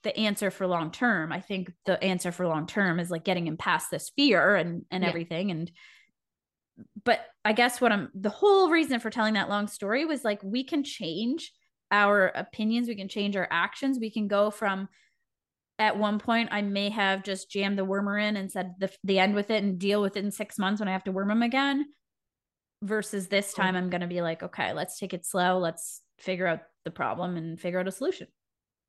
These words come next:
Speaker 2: I am so glad you used that example.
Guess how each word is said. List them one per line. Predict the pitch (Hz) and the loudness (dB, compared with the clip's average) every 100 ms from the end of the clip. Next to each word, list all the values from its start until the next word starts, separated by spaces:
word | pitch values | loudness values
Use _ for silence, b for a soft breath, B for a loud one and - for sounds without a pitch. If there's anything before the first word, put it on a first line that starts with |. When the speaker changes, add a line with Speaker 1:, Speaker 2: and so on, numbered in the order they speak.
| _ 208 | _ 4
Speaker 2:
I | 214 240 254 269 262 269 | 6 6 4 2 2 2
am | 208 | 4
so | - 208 | 4 4
glad | 226 214 196 | 4 4 2
you | 185 | 0
used | 180 175 175 | -2 -2 0
that | 165 | -2
example. | 160 - 165 180 - - 196 | -2 -6 -8 -6 -6 -6 -8